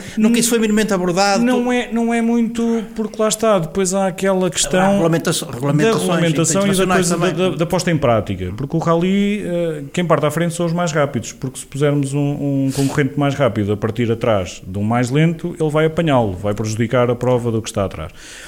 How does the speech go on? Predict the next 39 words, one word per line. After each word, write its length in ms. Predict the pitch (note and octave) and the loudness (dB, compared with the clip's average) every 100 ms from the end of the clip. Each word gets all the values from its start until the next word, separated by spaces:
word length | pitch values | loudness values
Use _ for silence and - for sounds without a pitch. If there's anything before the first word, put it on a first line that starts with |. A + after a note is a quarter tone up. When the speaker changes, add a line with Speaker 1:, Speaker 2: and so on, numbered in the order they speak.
| - | 0
Speaker 2:
Obviamente 360 | E3+ E3+ F3+ E3+ | 4 6 4 2
que 80 | |
isto 120 | F3 - | -4 -6
podia 220 | D#3+ E3 | -2 0
ser 300 | D#3 D3 A#2 | 2 2 2
sectorizado, 960 | - C3 - - C3+ C#3 D3+ E3+ E3 E3+ - - - - | 0 -2 -2 0 0 2 4 2 0 -6 -14 -20 -20 -2
mas 120 | C#3+ | 0
se 60 | - | 2
calhar 200 | A2 A2 | 0 -2
já 100 | G#2+ | -2
dava 160 | G#2+ G#2 | -4 -2
muito 160 | G#2 | -4
trabalho 320 | G2 F#2+ G2 G2 | -6 -6 -6 -6
a 20 | |
quem 140 | G2+ | -8
faz 220 | G2 G2 F#2 | -8 -8 -8
regulamentos 560 | - F#2+ F#2+ G#2 - | -6 -4 -2 -4 -6
e 260 | G2+ F#2+ F#2+ | -10 -10 -8
eles 160 | F#2 F#2+ | -8 -8
não 80 | G2 | -8
devem 200 | F#2+ F#2 | -8 -8
estar 200 | - G2 | -8 -10
para, 260 | - F#2+ F#2+ - | -8 -10 -10 -10
para 120 | G2+ | -8
isso. 240 | E2+ E2 - - - - A2+ | -8 -10 -16 -20 -20 -10 -2
Ah, 200 | G2+ G2+ | 0 0
e 60 | |
depois 240 | A2 - - | 0 0 0
tínhamos 300 | C#3 B2+ A2+ | 2 2 0
as 100 | G#2 | 0
grandes 280 | A2 A#2+ | 0 0
marcas 420 | A2 A#2 A2 G2+ F#2+ | 2 2 2 -2 -4
e 40 | |
os 80 | F#2+ | -2
grandes 260 | G2 G#2+ G#2+ | 0 0 2
investidores 800 | G#2+ - A2+ A2+ A#2+ G#2+ F2+ | 0 0 0 2 2 2 0
Speaker 1:
A 40 | A2+ | -2
protestarem 140 | |
Speaker 2:
e 40 | G2 | 0